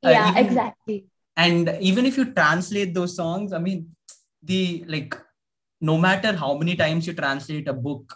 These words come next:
Speaker 1: let's say, the original book will always be the greatest because it was the author's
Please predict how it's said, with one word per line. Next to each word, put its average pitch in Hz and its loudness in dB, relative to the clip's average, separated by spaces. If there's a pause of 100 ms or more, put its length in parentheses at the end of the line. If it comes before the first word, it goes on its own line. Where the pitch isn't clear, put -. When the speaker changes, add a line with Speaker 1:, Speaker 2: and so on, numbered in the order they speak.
(420)
Speaker 1:
let's 131 -6
say, 127 -6 (680)
the 151 0
original 165 2
book 180 -2
will 147 -4
always 156 0
be 170 -6
the 160 -6
greatest 143 -4
because 170 -4
it 151 -10
was 151 -10
the 156 -4
author's 156 -2